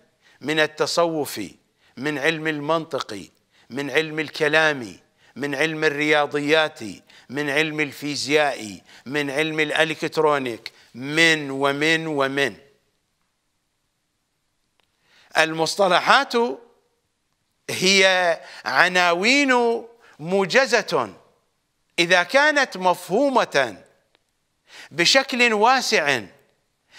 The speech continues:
عند جميع المتلقين أو عند أكثرهم، فهذا سيساعد في إيصال المعلومة الصحيحة بسهولة ويسر. قطعا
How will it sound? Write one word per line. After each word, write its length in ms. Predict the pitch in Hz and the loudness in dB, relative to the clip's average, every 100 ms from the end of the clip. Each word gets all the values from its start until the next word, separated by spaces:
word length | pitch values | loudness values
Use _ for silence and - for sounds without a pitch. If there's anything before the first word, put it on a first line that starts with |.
| - | -14
عند 320 | - 190 214 202 | -2 0 2 -2
جميع 580 | 170 202 214 302 285 | 0 -2 0 0 2
المتلقين 1080 | 302 254 226 220 190 175 - 156 151 110 - _ _ _ - | 2 2 -2 0 2 2 -2 -4 -4 -4 -10 _ _ _ 0
أو 180 | 190 185 | 2 4
عند 280 | 226 240 214 | 2 4 2
أكثرهم، 920 | 190 190 - 277 311 233 214 208 208 - _ _ _ _ _ _ - _ | 2 -2 2 2 4 2 0 0 -6 -16 _ _ _ _ _ _ -20 _
فهذا 760 | 165 165 226 226 233 233 226 - - - | 0 4 2 4 4 4 0 -10 -20 -12
سيساعد 1400 | - - 185 175 151 190 220 208 208 185 202 202 202 - - - | -8 -2 0 0 0 2 4 2 -2 -2 -2 -2 -6 -12 -20 -10
في 280 | 180 165 | -6 -6
إيصال 540 | 170 156 - 190 202 190 | -4 -4 0 2 2 2
المعلومة 1200 | 185 165 165 147 160 202 190 180 185 190 185 170 - - 175 | -4 0 0 0 -2 -4 -2 -2 -2 -6 -6 -10 -16 -2 0
الصحيحة 920 | 165 - 131 170 165 185 - 180 165 - - | 0 0 0 0 0 0 -2 -8 -8 -12 -20
بسهولة 680 | 131 147 156 135 180 175 156 170 | -8 -6 -4 -4 -2 0 0 0
ويسر. 680 | 160 135 135 160 - - - _ _ _ _ _ _ _ _ _ _ _ _ _ _ _ _ _ _ _ _ _ | 0 0 2 0 -2 -8 -12 _ _ _ _ _ _ _ _ _ _ _ _ _ _ _ _ _ _ _ _ _
قطعا 320 | - 156 139 | -2 0 0